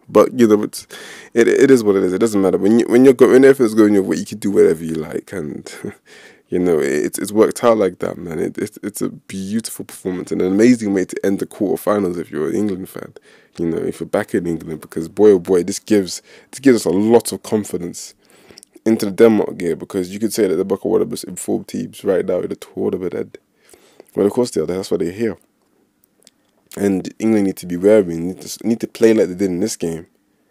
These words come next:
start off like they did, and hope that Denmark don't start off like they did in their <laughs> game. You know what I'm saying? But England go into that game being the favourites, and they should. <laughs>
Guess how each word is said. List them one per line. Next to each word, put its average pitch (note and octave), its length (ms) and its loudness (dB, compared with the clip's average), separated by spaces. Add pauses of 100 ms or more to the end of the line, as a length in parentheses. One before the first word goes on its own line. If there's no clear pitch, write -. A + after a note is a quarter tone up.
(140)
start C3 320 4
off A#2 60 -2
like - 140 -6
they E2 60 -6
did, F2 440 -4 (560)
and G2 180 -6
hope G2 180 0
that - 180 -10
Denmark A2 320 4
don't F2 180 -2
start - 260 6
off - 340 -4 (440)
like F#2 220 -2
they G2+ 160 2
did C#2+ 240 -8
in F2+ 80 -4
their F#2 160 0
<laughs> - 0 -
game. - 300 -12 (720)
You G#2+ 120 6
know A2 100 8
what G#2+ 80 8
I'm G#2+ 100 6
saying? G#2+ 380 4
But F2+ 180 2
England A2 580 0
go A2 160 4
into G2+ 160 -2
that F#2 120 -6
game F#2+ 160 -2
being G#2+ 180 -2
the F#2+ 80 -8
favourites, F2+ 440 -4
and F#2 100 -6
they F#2 60 -4
should. G2 680 -6
<laughs> - 40 -20